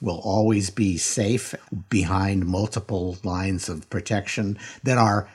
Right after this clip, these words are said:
satellites will always work. These are all very fragile assets when you're fighting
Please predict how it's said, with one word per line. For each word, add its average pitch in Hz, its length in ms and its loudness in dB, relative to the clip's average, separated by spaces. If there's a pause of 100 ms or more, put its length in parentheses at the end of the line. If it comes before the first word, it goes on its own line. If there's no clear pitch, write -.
satellites 135 760 4
will 123 220 2
always 123 540 4
work. 180 340 -2 (320)
These 175 220 6
are 135 140 6
all 139 520 6 (260)
very 120 680 6
fragile 107 880 0 (220)
assets 92 760 -2
when 98 260 0
you're 98 200 0
fighting 98 520 0